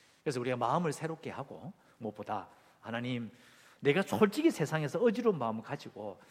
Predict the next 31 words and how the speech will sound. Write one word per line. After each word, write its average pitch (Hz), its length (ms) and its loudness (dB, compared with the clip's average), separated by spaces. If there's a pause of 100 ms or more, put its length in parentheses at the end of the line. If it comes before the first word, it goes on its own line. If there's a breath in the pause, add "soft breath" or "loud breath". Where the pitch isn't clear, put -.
(260 loud breath)
별의별 254 420 6
희한한 311 540 4
그런 196 440 2
일들 151 320 0
때문에 117 260 -2
마음이 185 360 -2
정말 359 380 2
어지러웠는데 131 840 -2 (500 soft breath)
이제는 123 320 -4
성령께서 127 800 -6 (200)
내 123 200 -2
마음을 101 500 -6 (360 soft breath)
하나님의 170 400 0
마음으로, 104 480 -6 (340 soft breath)
예수 139 240 4
그리스도의 190 360 4
마음으로 127 600 2
이어갈 233 400 2
수 - 140 -10
있도록 - 240 -16 (180)
내 143 200 2
마음을 170 360 0
탁 - 360 -8
붙들어 214 320 -4
달라고." 110 400 -10 (380 soft breath)
기도함으로 104 580 -2 (240 loud breath)
우리 117 220 2
금요기도에 120 480 -4
많이 - 300 2
참석하셨으면 180 760 -6
좋겠어요. - 420 -20